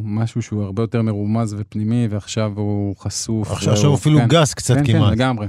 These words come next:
Speaker 2: כן,
Speaker 1: לגמרי.
Speaker 2: שזה מטורף.
Speaker 1: כן, גס,
Speaker 2: איך?
Speaker 1: ואפילו, אה, אפילו משתמש באיזשהו אופן כביכול במציאות בשביל, אה,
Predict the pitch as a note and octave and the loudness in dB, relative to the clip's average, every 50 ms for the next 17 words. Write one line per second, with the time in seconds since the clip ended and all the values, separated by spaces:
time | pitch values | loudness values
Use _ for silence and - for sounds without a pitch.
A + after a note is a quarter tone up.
0 | F#2+ - A2+ G#2 G#2 G#2+ G#2+ G2+ G2 G#2 - C3+ C3 C#3 C3+ B2+ - D3 D3+ D#3 | -8 -8 -6 -2 0 0 2 2 0 0 0 2 2 4 4 4 4 4 4 4
1 | C#3+ A2+ G2 - - B2 A#2+ A2 G#2+ G#2 A2+ B2 B2+ B2+ B2 - C3+ C3+ G#2+ G#2+ | 2 2 0 -2 -2 -2 0 0 0 0 0 0 0 -2 -2 0 0 0 0 -2
2 | - - B2+ A#2+ A2+ A#2+ A#2 A2+ A2 G#2+ G#2+ G#2 G#2 G2+ G#2 G#2 G#2 G#2 G#2 G#2 | -2 -2 -2 0 0 0 0 0 0 0 -2 -2 -2 -2 -2 -2 -2 -2 -2 -2
3 | G#2 G#2 G2 G2 - - - - - A#2+ A#2+ A#2 G#2+ G2+ - - - A2+ G#2+ A2+ | -4 -4 -4 -6 -8 -10 -10 -8 -4 -2 0 0 0 -2 -4 -4 -4 -2 0 2
4 | A#2+ C3 B2+ A#2+ - - A2+ A2+ A2+ G#2+ - - A2+ A2 A#2 A2+ - A2+ A2 G2+ | 2 2 0 -2 -2 -2 -2 -2 -2 -2 -4 -2 -2 -2 -2 -2 -2 -4 -6 -6
5 | - G2+ G#2 G#2 - - A#2 A2 A2+ A2 G#2+ G2 - - - G#2+ A2+ A#2+ A#2 G#2+ | -6 -6 -8 -6 -4 -4 -2 -2 0 -2 -2 -4 -4 -6 -4 -2 -2 -2 -2 -4
6 | G2+ G2+ - - - G#2+ A2 G#2 G#2+ | -6 -10 -10 -6 -6 -4 -4 -2 -2